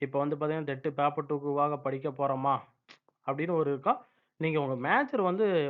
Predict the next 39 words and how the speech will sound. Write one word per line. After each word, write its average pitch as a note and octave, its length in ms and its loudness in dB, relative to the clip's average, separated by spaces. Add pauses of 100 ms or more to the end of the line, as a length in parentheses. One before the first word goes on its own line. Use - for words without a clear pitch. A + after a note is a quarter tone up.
உங்களுடைய C3 560 -4
மேஜர் F#3 380 0
சப்ஜெக்ட்ட D3+ 420 -2
என்னைக்குமே C#3 420 -4
கைவிட்றாதீங்க. C3+ 680 -4
அது A#2+ 140 -2
வந்து C#3 200 -4
படிச்சுக்கிட்டே C3+ 480 -4
இருக்கணும். E3+ 280 -4
டச் A#2+ 260 -6
இருந்துகிட்டே C3+ 440 -4
இருக்கணும். C#3 320 -4 (500)
மீதி B3+ 340 4
இருக்கக்கூடிய F#3 540 2
நேரத்துல D3 420 -2
இந்த D#3 260 -2
மாரி F#3+ 360 2 (300)
சில D#3+ 280 -2
தமிழ் E3 300 0
வந்து, D#3 220 -4
தமிழ், D3 340 0
மேத்ஸ், C#3 420 -4
சயின்ஸ் C3+ 280 -6
எல்லாம் E3 180 -2
வந்து D#3+ 160 -6
கம்பல்சரி C#3+ 440 -4
படிச்சு C3+ 300 -6
தான் D3 140 0
ஆகணும். B2+ 240 -4
டெட் C3 260 -6
பேப்பர் C#3+ 380 0
டூங்கிறது C#3 400 -2 (560)
டி D3+ 100 0
என் G3 180 2
பி F#3+ 100 2
எஸ் F3+ 80 -8
சி F3+ 120 0
குரூப் E3 300 0
ஃபோர F#3 280 6